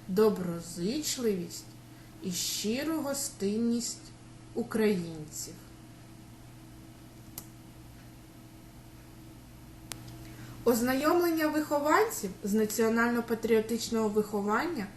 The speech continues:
засобами етнодизайну представлено шляхом традиціоналізму,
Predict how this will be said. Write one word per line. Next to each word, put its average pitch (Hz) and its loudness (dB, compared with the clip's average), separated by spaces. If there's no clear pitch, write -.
засобами 240 2
етнодизайну 220 0
представлено 339 4
шляхом 208 0
традиціоналізму, 214 2